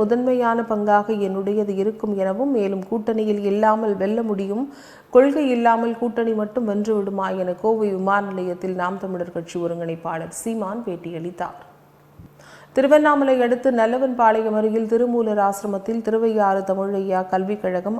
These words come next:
ஔவை அறக்கட்டளை மற்றும் சென்னை திருமூலர் ஆய்வு தமிழ் இருக்கை இணைந்து நடத்திய இருபத்தி இரண்டாவது அனைத்து உலக திருமந்திர தமிழ் ஆய்வு மாநாடு நடைபெற்றது. அமெரிக்காவை சேர்ந்த பெண்மணி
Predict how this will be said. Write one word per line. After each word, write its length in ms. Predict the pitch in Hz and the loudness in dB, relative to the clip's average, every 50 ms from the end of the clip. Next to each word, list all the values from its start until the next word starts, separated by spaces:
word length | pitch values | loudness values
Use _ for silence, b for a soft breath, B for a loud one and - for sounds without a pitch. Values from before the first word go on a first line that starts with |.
| - 190 | -2 -2
ஔவை 220 | 190 190 202 202 190 190 180 | -2 0 -2 -2 0 0 -2
அறக்கட்டளை 460 | 185 185 - 185 180 185 185 185 180 180 180 | -2 -2 -4 -4 -4 -4 -4 -4 -4 -4 -6
மற்றும் 260 | 185 185 - 247 262 247 254 | -6 -6 -6 -6 -4 -4 -2
சென்னை 220 | 226 202 190 190 185 190 | -4 -4 -4 -4 -4 -2
திருமூலர் 500 | 202 208 226 220 220 220 202 196 196 - 196 190 | -2 -2 0 0 0 0 0 0 0 2 4 4
ஆய்வு 260 | 190 202 214 220 220 220 196 | 4 4 4 0 -2 -2 -2
தமிழ் 240 | 190 190 208 208 185 190 | -4 -4 -4 -4 -2 -2
இருக்கை 260 | 185 190 190 196 185 180 185 | -2 -2 -4 -6 -6 -6 -4
இணைந்து 280 | 180 185 202 214 208 202 190 | -6 -4 -4 -4 -4 -4 -4
நடத்திய 520 | 180 190 190 190 214 202 185 170 175 208 247 - - B B B B B B B B B B B 220 233 | -4 -4 -4 -4 -2 -2 0 2 2 0 0 -2 -8 B B B B B B B B B B B 0 2
இருபத்தி 400 | 247 277 247 269 262 269 262 240 233 | 4 4 4 4 2 2 2 0 0
இரண்டாவது 560 | 226 233 233 233 233 220 220 214 220 202 220 220 214 - 185 | 0 0 2 2 4 4 4 2 0 0 0 0 0 0 -2
அனைத்து 300 | 196 214 220 214 - 214 202 196 | -2 -2 -4 -2 -2 -2 0 0
உலக 220 | 196 196 196 196 196 - | -2 -2 -4 -4 -4 -2
திருமந்திர 500 | 214 226 233 220 208 202 196 196 190 185 185 185 | -2 0 0 -2 -2 -4 -4 -4 -6 -4 -4 -4
தமிழ் 240 | 180 190 202 202 190 185 | -4 -4 -2 0 0 0
ஆய்வு 260 | 185 180 180 185 180 175 170 | 0 -2 -4 -6 -6 -6 -6
மாநாடு 380 | 170 175 175 180 175 185 214 226 | -6 -6 -6 -6 -6 -6 -6 -6
நடைபெற்றது. 600 | 208 185 175 175 175 170 - - - 185 185 196 - - - - - _ - B B B B B B B B B | -4 -4 -6 -6 -8 -10 -12 -10 -10 -8 -8 -10 -14 -16 -20 -20 -20 _ -20 B B B B B B B B B
அமெரிக்காவை 520 | 240 254 277 294 294 285 311 311 302 294 294 277 285 | 4 6 6 4 4 2 2 4 4 4 2 0 2
சேர்ந்த 260 | - 277 269 262 262 254 254 | 4 4 4 4 4 0 2
பெண்மணி 360 | 254 247 247 247 254 247 247 | 2 0 0 0 -2 -2 -2